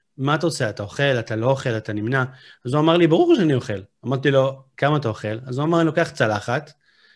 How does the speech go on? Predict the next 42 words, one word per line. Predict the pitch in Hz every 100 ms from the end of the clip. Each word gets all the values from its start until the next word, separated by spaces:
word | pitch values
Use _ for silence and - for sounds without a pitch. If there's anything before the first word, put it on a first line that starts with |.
| _ -
וממלא | 120 127 131 135 143 175 190 - 131
את | -
כל | 190
הדברים | 156 147 131
שטעימים | 127 117 113 104
לי." | 101 98 _ _ _ _ _ -
אמרתי | 147 147 175
לו, |
"יופי, | - - 151
ומה | 123 127 139
אחרי | 127 110 110
זה?" | 101 127
הוא | 110
אומר | 120
לי, | 139
"זהו, | 170 359 339 -
שבעתי, | - 123 117 110 113 135 160
אז | 131
אני | 147 165 175 175 180
הולך, | 185 254 - _ _ _ _ _
הולך | 123 147 147
להיפגש | 156 151 160
עם | 165 160
אנשים." | 151 156 143 - - - -
אז | 131
אמרתי | 151 165
לו, | 147
"אתה | 135
אוכל | 123 160 160
הכל?" | 123 127 175 208 214
הוא | 131
אומר | 127 127
לי, | 120
"הכל." | 147 143 101 95 _ _ -
"ומתי | 117 123 160 170
אתה | 165
עוצר?" | 139 143 180 214 -
"כשאני | - 147
שבע." | 143 196 190 190 - _ _ _ _ _ _ _
ו-, | 117 131 131 135
ובעצם | 127 131 165 170 175
מזה, | 147 123 147 185